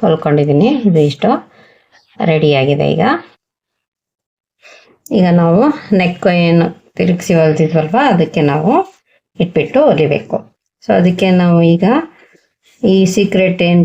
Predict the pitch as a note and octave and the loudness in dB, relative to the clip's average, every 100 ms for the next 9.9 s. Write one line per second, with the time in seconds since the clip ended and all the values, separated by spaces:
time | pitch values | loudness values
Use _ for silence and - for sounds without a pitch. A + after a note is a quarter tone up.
0 | E3+ F3 - F#3 D#3+ G3+ C4+ E3 E3 E3 | 0 -4 -2 0 0 2 0 0 2 2
1 | D#3 D3 E3 D4+ G4+ _ _ _ - F3+ | 2 2 2 0 -4 _ _ _ -6 0
2 | E3+ E3+ D3 D#3 C#4+ F#4+ - _ _ - | 0 0 0 0 0 -4 -12 _ _ -20
3 | - - F#3 E3+ E3+ E3 D#3+ D3+ D3+ C#3+ | -12 -2 0 2 2 2 2 2 0 0
4 | C#3+ A3+ - E3+ E3 C#3+ - D#3+ D#3+ F#3 | 0 0 2 2 2 2 0 0 0 2
5 | F3+ F3 D#3 D#3 D#3 G#3+ D4 - - _ | 0 0 0 0 2 2 -2 -8 -20 _
6 | _ F3+ E3+ E3+ E3+ E3 D#3+ D#3 F3 B3 | _ -2 0 0 0 0 0 0 0 0
7 | F#3+ E3 F3 F#3 - _ - - - D#3 | 0 0 0 -2 -6 _ -6 -4 -4 -6
8 | - - - - - - E3+ E3 G#3 F#3+ | -8 -14 -20 -20 -8 -2 0 2 2 2
9 | F3+ F3 E3+ E3 - F#3+ F#3 E3+ | 2 4 2 0 -2 -2 -2 -4